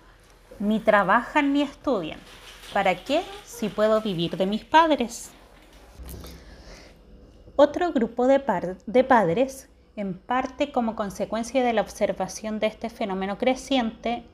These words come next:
o por inclinación natural dada su crianza,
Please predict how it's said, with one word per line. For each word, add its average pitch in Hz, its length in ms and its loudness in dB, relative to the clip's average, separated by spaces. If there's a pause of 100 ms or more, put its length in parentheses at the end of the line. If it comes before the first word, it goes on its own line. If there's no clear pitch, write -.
o 196 140 -6
por 202 160 0
inclinación 180 800 -4
natural 262 680 2
dada 208 300 -2
su - 160 -10
crianza, 233 600 -4